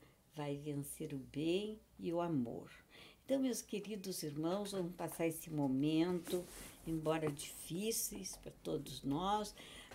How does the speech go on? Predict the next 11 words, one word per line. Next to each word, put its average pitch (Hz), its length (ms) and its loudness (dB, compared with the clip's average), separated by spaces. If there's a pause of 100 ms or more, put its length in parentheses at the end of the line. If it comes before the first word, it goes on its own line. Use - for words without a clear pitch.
mas 214 600 2
um 233 160 6
momento 214 560 4
que - 140 -10
temos 202 340 -4
que - 120 -12
ter 196 180 -2 (120)
paciência 190 1300 0 (380)
para 190 280 2
depois 190 300 -2
podermos 185 640 -2